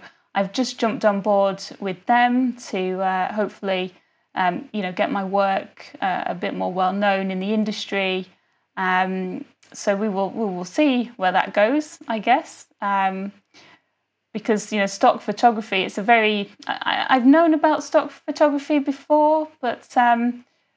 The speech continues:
it hadn't really been something I've considered, but now I know a little bit about it. Um, I think it's, you know, and the, the types of, of clients as well that, that, um, purchase images through, uh,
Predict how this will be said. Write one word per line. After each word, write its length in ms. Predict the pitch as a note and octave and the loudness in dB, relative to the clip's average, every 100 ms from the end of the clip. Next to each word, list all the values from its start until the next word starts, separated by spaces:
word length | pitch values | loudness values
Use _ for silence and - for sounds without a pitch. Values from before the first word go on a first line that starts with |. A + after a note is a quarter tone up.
| _ _ - | _ _ -12
it 440 | - - - C4 | -10 -8 -6 -2
hadn't 360 | C4 C#4 C4+ A#3 | 2 4 4 4
really 220 | C4+ B3+ | 4 4
been 200 | A#3+ A#3 | 2 0
something 300 | A#3 A#3+ A3+ | 0 0 2
I've 200 | G#3+ G#3+ | 0 0
considered, 560 | A3 G#3 C#4 A3 F3+ F3+ | -4 -2 0 0 -2 -4
but 100 | - | -2
now 220 | A#3+ B3 | 2 4
I 80 | A3+ | 4
know 200 | A3 G#3 | 2 0
a 20 | |
little 280 | G#3 G#3 G3 | -2 -6 -6
bit 240 | G3+ G3 | -6 -8
about 480 | F#3+ G#3 G3+ G#3 - | -4 -2 -2 -4 -6
it. 360 | - - - - _ _ _ _ _ | -6 -6 -12 -20 _ _ _ _ _
Um, 600 | G#3 F#3+ F#3+ F#3+ F#3 F#3+ - | 0 2 2 0 -4 -6 -6
I 60 | A3 | -6
think 320 | - A#3 A3 | -2 -2 0
it's, 380 | G3+ - - - | -4 -4 -16 -12
you 140 | - | -6
know, 140 | G3+ F#3 | 0 2
and 160 | G#3+ G3 | 2 2
the, 80 | |
the 180 | - F3 | -2 -6
types 400 | G3+ C4 C#4 - | -2 0 0 -2
of, 220 | F#3+ F3 - | -8 -8 -10
of 160 | F#3+ - | -12 -4
clients 420 | B3 A#3 G3 - | -2 -2 -2 -8
as 140 | F3 | -6
well 300 | G3+ F#3+ F#3+ F#3 | 0 0 0 -2
that, 260 | F#3+ - - _ _ _ _ G3 G3+ _ | -6 -6 -14 _ _ _ _ -20 -20 _
that, 200 | F#3+ - _ _ - | -10 -10 _ _ -6
um, 520 | G3 F#3 F3 F3+ F3+ F3+ | -4 -2 -4 -6 -10 0
purchase 420 | A3 G3 - F#3 | 2 2 -2 -8
images 460 | F#3 F#3+ E3 F3+ F3+ | -6 -6 -6 -8 -8
through, 420 | - G3 F#3 F3+ | -6 -2 -2 -6
uh, 80 | - | -10